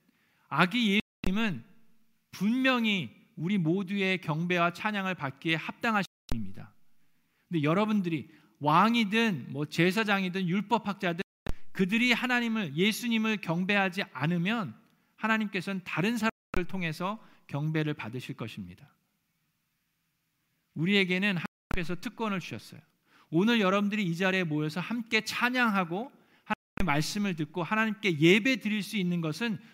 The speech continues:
우리에게 주어진 축복, 어, 축복이고 특권입니다. 우리가 만약에 하지 않으면 하나님께서는 다른 사람들을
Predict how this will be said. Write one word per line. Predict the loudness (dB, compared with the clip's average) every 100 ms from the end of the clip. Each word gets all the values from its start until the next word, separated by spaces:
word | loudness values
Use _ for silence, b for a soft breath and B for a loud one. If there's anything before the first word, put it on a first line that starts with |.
| B
우리에게 | -4 0 0 0 -2
주어진 | -2 -2 0 -2 -6
축복, | -8 -14 -4 -4 -4
어, | -8
축복이고 | -8 -14 _ _ -4 -2 -2 -6
특권입니다. | -10 -4 -4 -4 -8 -14 -20 _ _ _ _ _ _ _ b b b b
우리가 | 0 4 4
만약에 | 6 6 6 2
하지 | 2 2
않으면 | 2 2 -2 -4 -8
하나님께서는 | -2 -2 -2 -4 -4 -6
다른 | -4 -2 -2
사람들을 | 0 0 0 -2